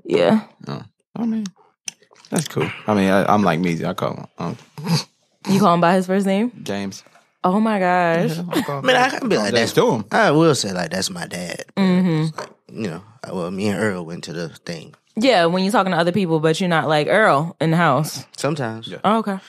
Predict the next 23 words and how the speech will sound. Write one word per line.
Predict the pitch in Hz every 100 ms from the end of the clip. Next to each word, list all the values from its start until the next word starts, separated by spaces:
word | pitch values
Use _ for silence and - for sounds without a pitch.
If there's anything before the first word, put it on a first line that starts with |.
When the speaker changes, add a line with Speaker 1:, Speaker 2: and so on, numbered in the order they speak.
| - -
Speaker 3:
'Cause | 180 165
we | 156 156 180
do | 131 156 175
that. | 147 107 - -
He'll | 143 147
call | - 131 131
me | 123 127
by | 117 113 107
my | 104
first | 104 92 98 73
name, | 67 95
like, | 90 - - - -
my | 107
whole | - 113 104
name. | 101 82 73 _
I'll | 85 85
be | 82
in | 90
the | 92
house, | 92
he'll | 87
be | 85
like, | 82